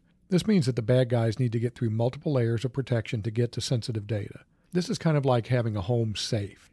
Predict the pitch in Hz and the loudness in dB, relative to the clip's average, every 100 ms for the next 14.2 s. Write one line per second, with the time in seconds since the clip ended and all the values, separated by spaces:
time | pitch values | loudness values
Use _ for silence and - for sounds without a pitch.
0 | - 143 170 180 - 123 147 - 139 120 | 0 6 6 6 2 4 2 2 2 4
1 | 110 127 147 123 107 107 - 110 104 - | 4 4 4 2 2 -2 -2 -6 -6 -2
2 | 170 180 131 107 - 113 98 101 _ - | 0 2 0 0 -2 -2 -4 -6 _ 0
3 | 127 143 151 135 120 123 123 113 - 160 | 4 4 4 2 4 4 2 -2 -2 0
4 | 165 - 151 - 147 131 120 113 113 127 | 0 0 -2 0 0 2 2 2 2 0
5 | - 107 95 - - - _ - 139 175 | -2 -4 -4 -8 -14 -14 _ -2 4 4
6 | 160 123 127 123 120 110 110 107 - 131 | 4 4 2 4 0 0 -2 -2 -2 -2
7 | - _ _ _ 151 135 131 - 175 175 | -4 _ _ _ 0 2 2 2 2 4
8 | 135 120 117 107 117 - 127 117 104 - | 4 4 2 0 -2 -2 0 0 0 -6
9 | 104 104 - - _ _ _ _ _ _ | -8 -10 -14 -18 _ _ _ _ _ _
10 | - 139 117 185 202 180 151 135 120 120 | 2 2 4 4 4 6 4 4 4 4
11 | 113 110 107 117 - 113 95 98 - _ | 4 0 -2 -4 -2 -2 -2 -8 -18 _
12 | _ - 117 131 - - 143 - - 131 | _ -4 0 2 -2 -6 -6 -4 2 2
13 | - 127 120 110 113 107 101 110 - - | 2 0 0 0 -2 -2 -2 -6 -6 -2
14 | 143 113 | -2 -4